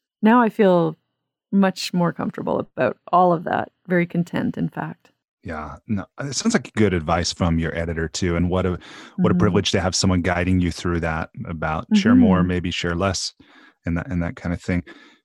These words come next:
Speaker 2: But also something I wondered about this is it, it sounds like, you know, from the acknowledgments and some of what you say in the book, that your family has been very supportive of you over the years.
Speaker 1: Mm-hmm.
Speaker 2: And I know that's
Speaker 1: Oh,
Speaker 2: not
Speaker 1: yeah.
Speaker 2: true for everybody.
Speaker 1: Yeah, I'm really lucky.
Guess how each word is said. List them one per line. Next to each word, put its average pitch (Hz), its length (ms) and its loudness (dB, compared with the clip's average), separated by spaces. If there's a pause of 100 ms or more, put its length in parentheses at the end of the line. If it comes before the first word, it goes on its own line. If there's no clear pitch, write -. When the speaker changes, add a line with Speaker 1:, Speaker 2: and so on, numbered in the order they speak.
(160)
Speaker 2:
But - 120 0
also 147 480 2 (320)
something 135 340 2
I 110 80 4
wondered 107 260 2
about 90 280 0
this - 260 0
is 90 200 -2
it, - 200 -8 (220)
it 123 100 -2
sounds - 380 0
like, 104 240 0
you 107 100 2
know, 101 80 4
from 101 180 0
the 98 60 4
acknowledgments 107 560 4
and 98 100 4
some 104 160 2
of 95 80 4
what 87 100 -4
you 98 60 -4
say 98 200 0
in 92 80 4
the 90 40 2
book, 98 300 2
that 92 360 -2
your 98 260 2
family 127 460 2
has 90 140 2
been 95 140 0
very 90 160 2
supportive 90 380 -2
of 80 120 -4
you 78 200 -4 (340)
over 98 220 0
the 254 180 8
years. 220 260 6
Speaker 1:
Mm-hmm. 175 180 0 (220)
Speaker 2:
And 110 120 4
I 123 40 6
know 160 120 4
that's 123 260 0
Speaker 1:
Oh, 165 220 0
Speaker 2:
not 101 240 4
Speaker 1:
yeah. - 60 -10
Speaker 2:
true 98 220 0
for 87 180 -4
everybody. 85 520 -2 (300)
Speaker 1:
Yeah, 339 240 0
I'm 226 180 6
really 277 280 4
lucky. 180 680 -2